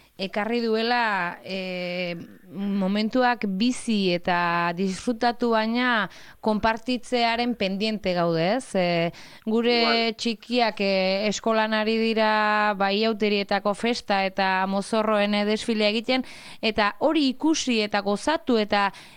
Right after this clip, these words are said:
Speaker 1: eta gure aurraren begirada bilatu eta konplizitatea bilatu beharrean beti gaude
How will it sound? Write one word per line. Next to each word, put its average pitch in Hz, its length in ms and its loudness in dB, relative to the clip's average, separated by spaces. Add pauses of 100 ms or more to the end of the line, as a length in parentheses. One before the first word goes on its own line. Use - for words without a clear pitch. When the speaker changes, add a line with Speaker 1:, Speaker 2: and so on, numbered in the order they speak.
Speaker 1:
eta 220 220 0
gure 226 280 0
aurraren 285 380 2
begirada 254 520 2
bilatu 247 480 2
eta 208 160 0
konplizitatea 247 680 0
bilatu 247 520 2
beharrean 262 500 2
beti 214 220 0
gaude 202 380 2